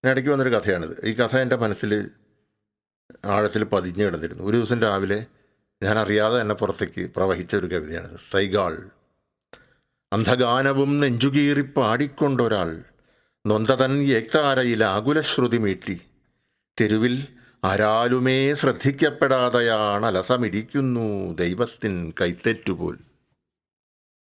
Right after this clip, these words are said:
ആരു കേൾക്കുവാനാണ് ഈ ഗാനം? എങ്കിലും അയാൾ പാടുന്നുണ്ട് ആരോഹങ്ങൾ, അതിന്മേൽ ആരോഹങ്ങൾ. അഗ്നിയിൽ തുടുത്തൊരു ഹൃദയം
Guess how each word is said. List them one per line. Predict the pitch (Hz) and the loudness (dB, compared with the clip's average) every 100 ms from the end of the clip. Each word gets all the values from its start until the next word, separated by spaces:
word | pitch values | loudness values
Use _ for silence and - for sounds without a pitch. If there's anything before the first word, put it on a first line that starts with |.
| _ - | _ -6
ആരു | 90 98 127 | 0 2 2
കേൾക്കുവാനാണ് | 135 131 127 151 147 151 156 151 147 | 2 0 2 2 4 2 2 2 2
ഈ | 143 143 | 2 2
ഗാനം? | 156 143 120 151 113 90 - - - | 2 2 2 0 -2 -6 -16 -20 0
എങ്കിലും | 117 120 117 117 110 | 2 4 2 2 2
അയാൾ | 101 101 131 | 2 2 2
പാടുന്നുണ്ട് | 147 139 135 143 143 135 127 120 | 2 2 2 2 2 2 4 2
ആരോഹങ്ങൾ, | 98 107 135 131 143 131 120 104 | 4 2 2 2 0 2 2 2
അതിന്മേൽ | 98 135 151 143 127 117 | 2 2 2 2 2 2
ആരോഹങ്ങൾ. | 101 90 110 139 127 120 101 87 78 - - - - | 2 2 2 2 2 2 0 0 -4 -12 -16 -16 -2
അഗ്നിയിൽ | 139 160 170 175 165 139 | -2 0 0 2 2 0
തുടുത്തൊരു | - 127 123 - 151 139 | 2 2 2 2 2 2
ഹൃദയം | 113 104 117 139 131 | 2 2 2 2 0